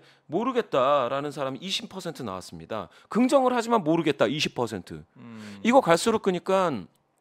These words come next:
Speaker 2: 지난번엔 십구 퍼센트였던 것
Speaker 1: 십구 퍼센트,
Speaker 2: 같은데.
Speaker 1: 점점 이제
Speaker 2: 네.
Speaker 1: 안 좋아지는 거죠. 이, 이,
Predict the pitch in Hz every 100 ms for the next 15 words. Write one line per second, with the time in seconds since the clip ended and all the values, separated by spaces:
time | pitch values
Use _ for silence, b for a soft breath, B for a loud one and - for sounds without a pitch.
0 | _ - 147 185 185 175 - - 254 220
1 | 170 151 123 110 104 - 226 208 190 151
2 | 202 226 240 180 180 139 87 B 160 262
3 | 247 151 156 123 110 95 120 98 104 123
4 | 107 120